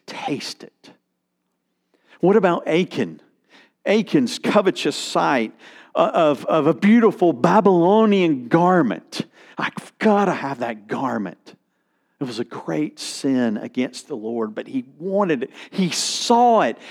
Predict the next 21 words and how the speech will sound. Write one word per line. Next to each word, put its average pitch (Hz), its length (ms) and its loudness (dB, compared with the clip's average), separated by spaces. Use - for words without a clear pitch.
He 160 220 0
lusted 190 680 2
after 104 400 -6
it. 101 180 -8
He 120 120 -2
desired 113 800 -4
it. - 260 -20
And 117 160 -4
we 131 140 2
all 160 240 2
know 117 320 0
the 110 140 -8
story 123 480 -6
of 113 180 -10
David 98 540 -6
as 101 240 -10
he 113 100 -2
stands 127 580 -2
on 120 120 -8
that 110 160 -6
rooftop 117 960 -6